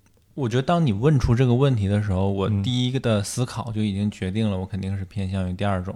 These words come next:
Speaker 1: 了。
Speaker 2: 嗯。
Speaker 1: 因为我，我第一个思考就是先比较一下两种嘛，然后觉得第一种是不可能的，那是给傻子看的。
Speaker 2: 嗯。
Speaker 1: 或者是给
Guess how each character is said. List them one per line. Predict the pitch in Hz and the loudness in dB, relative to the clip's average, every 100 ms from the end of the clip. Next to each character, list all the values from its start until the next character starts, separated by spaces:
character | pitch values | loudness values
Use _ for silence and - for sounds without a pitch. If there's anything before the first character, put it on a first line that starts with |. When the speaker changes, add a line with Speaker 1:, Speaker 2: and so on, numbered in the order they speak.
| 123 | -12
Speaker 1:
了。 | 123 _ _ | -16 _ _
Speaker 2:
嗯。 | 107 90 87 95 _ | -4 -4 -4 -8 _
Speaker 1:
因 | 117 | 0
为 | 104 139 - | 0 -2 -16
我， | 131 120 107 | -10 -6 -2
我 | 110 | -2
第 | 123 170 | 2 4
一 | |
个 | 170 | 4
思 | 139 147 | 0 -2
考 | 139 110 | -2 -4
就 | 107 | -2
是 | 107 | -4
先 | 104 117 | 0 2
比 | 117 101 | 2 -2
较 | 90 127 | 0 2
一 | 110 | 2
下 | 95 | 0
两 | 95 95 | -2 -2
种 | 92 85 | -4 -6
嘛， | 85 - _ | -12 -16 _
然 | 101 | -4
后 | 98 | -2
觉 | 98 | -2
得 | |
第 | 95 107 | 0 2
一 | 104 | 2
种 | 98 | 0
是 | 101 | -2
不 | 107 | -4
可 | 101 | -2
能 | 90 - | -4 -6
的， | 117 - | -10 -6
那 | 107 | -4
是 | 104 | -2
给 | 98 | -2
傻 | 98 - - | 0 -2 -2
子 | 110 | -4
看 | 104 98 | -2 -2
的。 | 110 - _ - | -6 -12 _ -2
Speaker 2:
嗯。 | 95 90 98 | 0 0 -4
Speaker 1:
或 | - | -2
者 | 95 | -2
是 | 104 | 0
给 | 101 98 - | 0 -2 -4